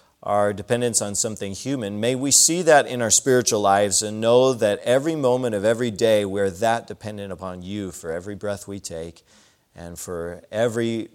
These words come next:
beat of our heart is from you. And may we be, um, ever, uh, just all the time,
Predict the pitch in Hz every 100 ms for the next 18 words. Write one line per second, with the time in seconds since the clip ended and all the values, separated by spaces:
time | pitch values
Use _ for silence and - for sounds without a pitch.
0 | 98 131 127 131 120 127 127 113 98 104
1 | 101 92 - 101 95 87 82 82 90 117
2 | 123 127 139 131 - - - _ 123 127
3 | 143 156 151 160 135 - _ _ _ -
4 | 131 131 - 139 131 - 151 202 139 101
5 | 107 95 90